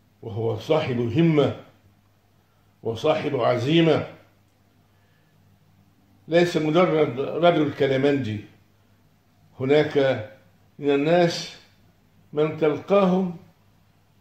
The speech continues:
فلا تجد إلا أنه يحب الكلام، هذا لا يحب الكلام، يحب العمل،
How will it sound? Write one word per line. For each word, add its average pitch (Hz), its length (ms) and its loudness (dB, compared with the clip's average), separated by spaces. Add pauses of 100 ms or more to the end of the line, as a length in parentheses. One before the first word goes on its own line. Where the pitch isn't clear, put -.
(720)
فلا 160 280 -2
تجد 175 320 0
إلا 170 760 -4 (840)
أنه 180 500 -2 (120)
يحب 170 360 -4
الكلام، 135 600 -2 (800)
هذا 202 280 -4
لا 208 100 -2
يحب 180 360 -2
الكلام، 135 600 -4 (2250)
يحب 208 320 -4
العمل، 175 540 2